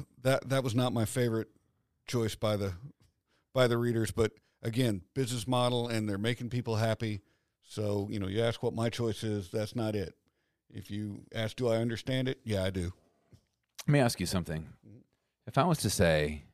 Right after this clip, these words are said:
Speaker 2: "Chris, where's the, I, I, it's my anniversary tonight. I need to go have a romantic dinner.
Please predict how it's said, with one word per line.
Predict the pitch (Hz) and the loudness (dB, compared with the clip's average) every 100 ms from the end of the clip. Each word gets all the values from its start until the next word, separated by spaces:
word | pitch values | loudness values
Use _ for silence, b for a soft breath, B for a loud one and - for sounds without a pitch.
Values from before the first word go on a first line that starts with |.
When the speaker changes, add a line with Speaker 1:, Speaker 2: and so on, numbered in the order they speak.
| _ _ _ _ _ - | _ _ _ _ _ -4
Speaker 2:
"Chris, | - 107 - - - _ _ _ _ _ _ _ - | 2 4 2 -10 -16 _ _ _ _ _ _ _ -4
where's | 165 285 | 0 0
the, | - - - | 0 -4 -2
I, | 131 - | -6 -4
I, | 143 - | -6 -8
it's | - | -4
my | 220 185 | 2 2
anniversary | 104 80 65 - - | 2 -2 -4 -8 -8
tonight. | 50 50 50 - _ _ _ _ _ _ _ - | -6 -8 -10 -16 _ _ _ _ _ _ _ -2
I | 135 | 2
need | 143 113 | 2 2
to | |
go | 87 | 0
have | 82 76 | 0 -2
a | 67 | 0
romantic | 73 67 64 60 - | 2 2 -2 -6 -8
dinner. | 62 58 - | -6 -6 -8